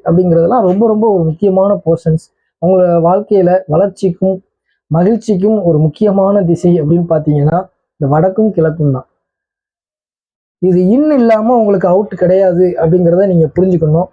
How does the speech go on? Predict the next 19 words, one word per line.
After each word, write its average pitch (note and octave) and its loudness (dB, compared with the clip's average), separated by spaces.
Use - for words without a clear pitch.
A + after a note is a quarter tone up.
இதுக்கு G#3+ 0
தான் A#3+ 0
எல்லா G3+ 2
வாஸ்து F#3+ -2
நிபுணர்களும் E3+ 2
வடகிழக்கு A#3+ 0
மூலையை F#3+ 2
பத்தி E3 0
ரொம்ப A3 0
இம்பார்ட்டன்டா F#3 0
சொல்றாங்க. C#3+ -2
நீங்க F#3+ 2
அதை E3+ 2
புரிந்து A#3+ 0
கொண்டு, F3+ 2
இந்த F#3 -2
தென்கிழக்கு A#3 0
மூலையில F#3 2
மட்டும் C4 -2